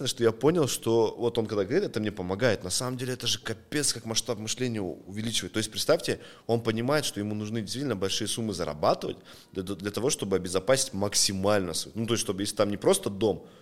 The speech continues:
а, блядь, убежище. <laughs> Типа там, если это, это не просто машина, а бронебой там целый, там, условно. И пока этого не будет, я не начну <laughs> тратить деньги. Там.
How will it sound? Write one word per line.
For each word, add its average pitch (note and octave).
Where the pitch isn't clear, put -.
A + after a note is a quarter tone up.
а, -
блядь, F#2+
убежище. E2+
<laughs> A2+
Типа A2+
там, A2+
если B2
это, E3
это C3
не C#3+
просто C3+
машина, A2+
а E2+
бронебой A2+
там E2+
целый, E2
там, F2
условно. F#2+
И B2
пока C#3
этого B2
не A#2+
будет, F3
я G#2+
не A#2+
начну B2+
<laughs> -
тратить G#2+
деньги. F#2
Там. -